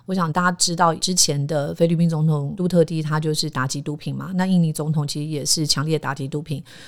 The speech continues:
毒品贩在这两个国家几乎就是死刑。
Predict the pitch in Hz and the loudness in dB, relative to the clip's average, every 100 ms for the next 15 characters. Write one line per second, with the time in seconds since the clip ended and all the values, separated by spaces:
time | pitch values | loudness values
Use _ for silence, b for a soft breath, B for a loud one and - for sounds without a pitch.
0 | B - 190 180 151 185 160 156 165 156 | B 0 2 2 2 2 2 2 2 2
1 | 147 156 185 135 139 139 139 143 147 151 | 0 0 2 2 -2 -4 -4 0 0 2
2 | 175 180 165 160 156 - 143 - | 2 2 0 0 0 -2 0 -2